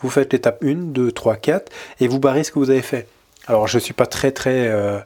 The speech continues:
euh, c'est pas les listes de tâches que je préfère, mais c'est un bon moyen ici pour, euh, se délester un petit peu, euh, du stress que vous pourriez avoir. Et en est, euh, justement, en étant moins stressé, eh bien, vous pourriez avoir un meilleur sommeil. Pour avoir un meilleur sommeil aussi, vous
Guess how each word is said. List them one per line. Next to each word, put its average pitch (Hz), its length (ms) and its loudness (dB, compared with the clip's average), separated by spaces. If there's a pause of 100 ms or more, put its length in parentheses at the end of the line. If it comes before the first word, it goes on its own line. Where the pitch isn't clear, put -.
(760)
euh, 110 280 -6
c'est 123 160 -4
pas 143 140 2
les 127 120 2
listes 131 280 -4
de 117 180 0
tâches 139 260 -2
que 127 80 -4
je - 60 -4
préfère, 156 440 0
mais 120 120 -4
c'est - 260 -6
un 107 60 2
bon 147 180 2
moyen 135 360 0
ici 165 220 -6
pour, 131 260 0
euh, 104 240 2 (360)
se - 180 -8
délester 131 480 0
un 127 80 -2
petit - 200 -16
peu, 160 260 -2 (420)
euh, 104 120 2
du 110 140 -8
stress 127 480 -2 (400)
que 117 100 -2
vous 127 120 0
pourriez 120 280 0
avoir. 120 360 2 (100)
Et 107 80 -10
en - 80 -14 (100)
est, 110 240 -10
euh, 113 120 -10
justement, 139 420 -4
en 107 80 -6
étant 104 220 -6
moins 120 180 -4
stressé, - 420 -6
eh 151 60 -4
bien, 117 200 -6
vous 113 120 -8
pourriez 117 480 -4
avoir 110 280 0
un 98 40 -6
meilleur 120 300 -4
sommeil. 131 420 -4 (1000)
Pour 131 140 2
avoir 143 180 4
un 139 40 0
meilleur 156 220 2
sommeil 139 360 2
aussi, - 200 -6
vous 98 60 -18